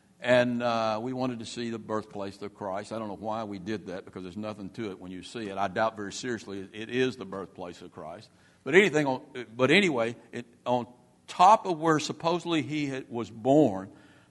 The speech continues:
there is a, uh, church built there, and there was a line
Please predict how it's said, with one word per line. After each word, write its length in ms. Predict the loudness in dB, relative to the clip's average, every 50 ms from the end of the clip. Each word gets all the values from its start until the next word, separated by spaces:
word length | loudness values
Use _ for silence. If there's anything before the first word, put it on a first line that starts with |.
| _ 0
there 160 | 4 6 8
is 200 | 8 8 6 4
a, 220 | 2 0 -2 -2 -6 -10 -20 _ _ _ _ _
uh, 260 | -8 -4 -2 -2 -2 -2
church 500 | -2 2 4 6 6 6 6 2 -4 -8
built 340 | -6 -6 -6 -6 -8 -10 -12
there, 400 | -10 -10 -8 -8 -10 -12 -14 -18 _ _ _ _ _ _ _ _ _ _ 0
and 380 | 2 4 4 4 2 0 -2 -8 -12 -6
there 200 | 2 6 6 6
was 140 | 6 6 4
a 60 | 2
line 680 | 0 0 0 4 6 6 8 8 8 6 6 4 2 0